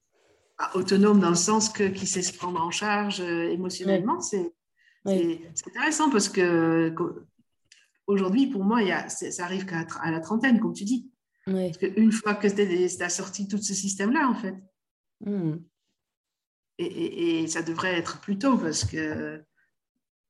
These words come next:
Speaker 1: aujourd'hui, on a des grands enfants à trente ans qui, à la limite, sont pas fait, ont pas fait leur crise d'adolescence, qui ont suivi le système col-, scolaire, qui ont fait des prépas où ils ont été cassés,
Speaker 2: Ouais.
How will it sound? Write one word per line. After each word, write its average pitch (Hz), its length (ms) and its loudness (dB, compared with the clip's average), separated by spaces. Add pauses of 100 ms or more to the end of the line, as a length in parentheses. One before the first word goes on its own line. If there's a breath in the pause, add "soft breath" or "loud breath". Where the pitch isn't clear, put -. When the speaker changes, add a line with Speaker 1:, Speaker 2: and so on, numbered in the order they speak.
(220)
Speaker 1:
aujourd'hui, 170 320 4
on 190 60 6
a 160 60 6
des 175 120 4
grands 226 320 6
enfants 220 320 6
à 196 120 4
trente 226 360 4
ans 269 160 6
qui, 196 200 2
à 180 60 4
la 185 80 2
limite, 233 260 6
sont 196 160 0
pas 214 140 0
fait, 196 260 2 (160)
ont 190 220 -8
pas 240 120 0
fait 226 120 -2
leur 220 160 -2
crise 220 200 -4
d'adolescence, 226 640 0
qui 185 200 -14
ont 185 260 -6
suivi 214 420 -4
le 208 80 -2
système 208 420 -2
col-, 214 260 -2
scolaire, 214 440 -4
qui - 120 -12
ont 170 60 -10
fait 170 160 -10
des 208 120 -2
prépas 214 500 -2
où 196 120 0
ils 185 180 -8
ont 185 80 -8
été 175 200 -6
cassés, 208 320 0
Speaker 2:
Ouais. 220 140 -4